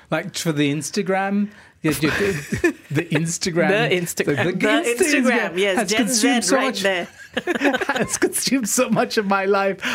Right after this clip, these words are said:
Speaker 1: I, I worry about myself more than I worry about others, to be honest.
Speaker 3: <laughs>
Speaker 1: But okay, so there's this thing, right, for us, uh, for myself, who's non-reproductive. I mean, uh, there are a lot of things that people, uh, list as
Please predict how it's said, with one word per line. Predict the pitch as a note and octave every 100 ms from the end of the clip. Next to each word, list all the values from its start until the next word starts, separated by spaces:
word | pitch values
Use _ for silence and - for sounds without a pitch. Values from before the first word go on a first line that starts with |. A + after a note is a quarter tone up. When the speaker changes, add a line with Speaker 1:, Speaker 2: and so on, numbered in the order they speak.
| F3+
Speaker 1:
I, | B3+ C#4
I | A#3
worry | A#3+ C4+ D4 D4
about | F#3 E3
myself | D#3+ D#3+ - D#3+ C#3 A#2+ -
more | G#3
than | F#3+
I | G3
worry | E3+ E3+ -
about | - D#3+
others, | D#3 D3+ B2+ A4
to |
be | D3
honest. | C#3+ - - - F#4
Speaker 3:
<laughs> | - -
Speaker 1:
But | D#4+
okay, | D#4 C#4+ -
so | - F4+
there's | F#4+ F4
this | F4 D4+
thing, | - E4 A#3
right, | G3 F3
for | E3+ F#3
us, | F3 F#3+ - -
uh, | - C3
for | D3
myself, | C3+ C3 - D#3+ C3+
who's | C3+ B2
non-reproductive. | C#3 C#3 C#3 C#3 - C3 C3 B2 - D3
I | D3
mean, | D3 D3+ D3 D3+ - - -
uh, | D3+ D3 C#3+ C#3 - -
there | E3+ A3+
are |
a | A#3+
lot | C#4 G4
of | G4
things | C4+ G#3+
that | G3
people, | F#3+ F3 F#3+ D#3+ -
uh, | D#3+ C#3+ C#3
list | D3 E3 -
as | D#3+ D3 C#3 C3+ C3